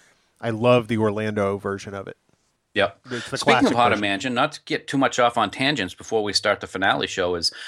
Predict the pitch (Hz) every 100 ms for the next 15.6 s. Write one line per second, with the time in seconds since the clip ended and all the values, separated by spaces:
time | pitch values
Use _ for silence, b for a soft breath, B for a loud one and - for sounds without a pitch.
0 | B _ 107 92 160 - 123 101 - -
1 | 104 95 - 95 110 98 92 92 87 -
2 | 101 110 104 98 90 82 110 113 90 85
3 | 73 76 85 - - 101 82 87 80 -
4 | 95 82 87 - 82 92 95 - 101 73
5 | 95 - 98 98 92 90 82 B B B
6 | - 101 110 123 107 98 95 95 98 95
7 | 101 - _ 101 101 _ - 110 101 92
8 | - 117 101 104 120 101 _ 87 85 104
9 | 113 123 117 - 123 113 117 - 101 -
10 | 113 139 123 90 95 104 95 87 101 92
11 | - 107 117 110 101 - 120 - - 123
12 | 147 104 92 98 117 127 85 - B B
13 | B - 98 92 92 95 104 104 107 107
14 | 107 107 98 - 113 127 143 139 156 185
15 | 117 104 101 101 95